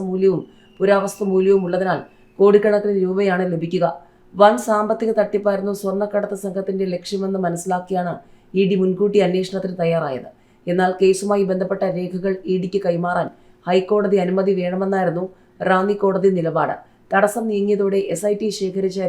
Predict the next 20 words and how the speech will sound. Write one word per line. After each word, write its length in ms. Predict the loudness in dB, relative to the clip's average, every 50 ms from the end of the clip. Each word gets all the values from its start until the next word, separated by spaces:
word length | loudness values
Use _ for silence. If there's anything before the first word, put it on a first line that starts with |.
| -2
രേഖകൾ 320 | -4 -4 -4 -4 -4 -4 -2 -2
കൈമാറാൻ 440 | -2 -2 -2 -2 -2 0 0 0 -2 -4 -8 -20 _ _ _ _ _ 0
ബാധ്യസ്ഥമാകും. 760 | 2 4 4 4 2 0 0 -2 -4 -4 -4 -6 -8 -10 -14 -18 _ _ _ _ 2
കേസുമായി 420 | 4 4 4 4 2 2 2 2 2 0
ബന്ധപ്പെട്ട് 360 | 0 0 -2 -2 -2 -2 -2 0 0
നേരത്തെ 240 | 0 0 -2 -4 -4 -4 -2
ക്രൈംബ്രാഞ്ച് 560 | -2 0 0 0 0 0 0 0 2 0 0 0
രജിസ്റ്റർ 360 | -2 -6 -8 -8 -8 -8 -8 -6 -2 0
ചെയ്ത 180 | 0 2 2 0 -2 -4 -8 _ _ _ _ _ _ _ 4
കേസിലും 420 | 6 6 6 4 2 2 2 0 -4 -8 -10 _ -6
കട്ടിളപ്പാളി 520 | -4 0 0 0 0 0 0 0 0 0 0 0
കേസിലും 380 | 0 -2 -2 -2 -2 -2 -2 -2
ഉൾപ്പെടെ 280 | -4 -2 -2 0 0 0 0 0 0
എല്ലാ 180 | 2 2 2 0 0
പ്രതികളെയും 400 | 0 0 0 2 2 2 0 0
പൂർണ്ണമായും 400 | -2 -6 -4 -4 -2 -2 -2 -4 -4 -6
ചോദ്യം 300 | -8 -6 -4 -2 -2 -2 -2
ചെയ്തിട്ടില്ല. 400 | -2 -4 -6 -6 -6 -6 -6 -6 -8 -12 _ _ _ 0 2
രണ്ടായിരത്തി 340 | 4 6 6 4 4 2 -2 -2
പത്തൊൻപതിലെ 500 | -2 -2 0 -2 -2 0 2 2 2 4